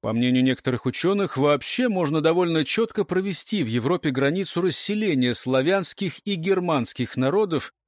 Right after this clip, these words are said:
если посмотреть, как в данной местности готовят еду. Дело в том, что славяне с давних времен предпочитали горшки не подвешивать, а ставить на угли или возле огня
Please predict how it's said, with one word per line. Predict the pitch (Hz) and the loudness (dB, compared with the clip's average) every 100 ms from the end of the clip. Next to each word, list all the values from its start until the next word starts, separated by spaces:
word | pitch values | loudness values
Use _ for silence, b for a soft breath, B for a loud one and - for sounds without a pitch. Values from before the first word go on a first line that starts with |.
| _ | _
если | 117 110 117 | -6 -4 -4
посмотреть, | 120 - 120 131 170 - | -4 -2 -2 0 -2 0
как | 139 101 | -2 -2
в | |
данной | 107 147 135 123 | 0 2 2 2
местности | 120 131 147 - 151 - | 2 2 2 -2 -4 -2
готовят | 143 143 - 117 120 | 0 0 0 -2 -4
еду. | - 143 143 101 117 _ _ _ _ _ _ | -4 -6 -6 -8 -10 _ _ _ _ _ _
Дело | 131 233 240 | -2 0 0
в | |
том, | - 233 | 0 -2
что | - 220 | 0 -2
славяне | - 175 185 202 254 190 117 | 0 2 2 2 0 0 -2
с | 90 | 0
давних | 139 135 131 - | 0 2 0 0
времен | 139 175 214 | 0 0 -2
предпочитали | 170 151 165 160 196 208 180 | -2 -4 -2 -2 0 2 2
горшки | 143 156 135 - 202 | 2 0 0 -4 -2
не | 196 | 0
подвешивать, | 185 180 175 220 233 - 135 120 - _ _ | 0 0 0 0 0 0 0 0 -4 _ _
а | 139 | -2
ставить | 139 - 226 226 - | 0 2 2 2 0
на | 214 233 | 0 0
угли | 226 131 98 90 80 - _ | 0 0 -2 -8 -10 -16 _
или | 262 240 | 0 2
возле | 196 165 143 120 123 | 4 4 4 4 2
огня | 120 113 120 113 | 0 0 -2 -2